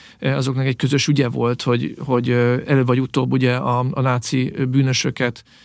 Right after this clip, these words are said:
bíróság elé állítsák, de majd erről is, ö, ennek így az előtörténetéről is, ö, beszámolunk. Most visszakanyarodva arra, hogy ugye, ö, október elsején ugyan lezárul ez a per, ö, de hát úgy zárul le, hogy, hogy az a fajta, ö, egység, ami, ami hát átmenetileg össze tudott állni, tulajdonképpen nem,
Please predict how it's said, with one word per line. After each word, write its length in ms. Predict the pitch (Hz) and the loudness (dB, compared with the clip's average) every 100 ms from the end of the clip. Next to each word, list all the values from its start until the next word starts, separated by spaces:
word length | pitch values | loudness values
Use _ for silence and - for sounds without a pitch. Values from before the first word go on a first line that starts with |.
| _ _ | _ _
bíróság 480 | 143 139 127 135 127 | 2 2 2 0 0
elé 140 | 120 | -2
állítsák, 480 | 135 196 - 156 135 | 0 0 0 -2 -2
de 120 | 135 | -2
majd 200 | 131 127 | 0 0
erről 200 | 123 123 | 0 0
is, 240 | 123 - 349 | -2 -2 -4
ö, 220 | 123 120 135 | -2 0 0
ennek 260 | 131 120 | -2 -2
így 80 | - | -2
az 120 | - | 0
előtörténetéről 720 | 143 135 - 123 127 120 123 127 | 4 2 2 -2 -2 -4 -2 -2
is, 120 | - - | -2 -2
ö, 260 | 123 120 - | -2 -2 -4
beszámolunk. 600 | - 131 - 143 160 170 - - - | -2 0 0 2 2 0 -4 -20 -8
Most 160 | - 147 | -4 0
visszakanyarodva 720 | 202 - 202 165 143 139 143 | 0 2 2 2 2 0 0
arra, 140 | 156 139 | 0 0
hogy 280 | 139 139 | 0 -2
ugye, 360 | 165 139 139 139 - | -2 0 0 0 -2
ö, 180 | 156 156 | -4 0
október 380 | 170 185 147 | 0 2 2
elsején 320 | 143 139 147 135 | 0 0 -2 0
ugyan 120 | 135 | 0
lezárul 420 | 165 160 123 123 | 2 0 0 -2
ez 80 | 123 | -2
a 80 | 120 | -2
per, 400 | - 117 131 151 - - - _ | -2 -2 -2 -4 -10 -20 -20 _
ö, 300 | 131 127 127 139 - 143 135 | -2 0 0 -4 -6 -4 -2
de 100 | 135 | -2
hát 140 | 147 | 0
úgy 100 | 185 156 | 0 0
zárul 320 | 151 139 143 | 0 -2 -2
le, 100 | 147 | -2
hogy, 380 | 135 135 139 - | -2 -2 -4 -6
hogy 200 | 131 143 | -2 0
az 100 | 156 | 0
a 80 | 123 | 0
fajta, 600 | 131 123 - 131 123 - | -2 -2 0 0 0 -2
ö, 160 | 143 135 | -4 -2
egység, 480 | - 143 - 160 139 | -2 -2 0 0 2
ami, 320 | 135 131 131 - | 0 -2 -4 -8
ami 340 | 120 135 131 135 | -6 -2 0 0
hát 240 | 131 - | -2 0
átmenetileg 720 | 160 160 147 131 120 135 123 | -2 -2 -6 -8 -6 -4 -2
össze 220 | 135 - | -4 -4
tudott 320 | 127 131 120 123 | -4 -4 -4 -2
állni, 200 | 135 139 | -2 0
tulajdonképpen 640 | 156 143 135 139 131 131 | 0 0 -2 -4 -4 -2
nem, 220 | 143 147 | 0 -2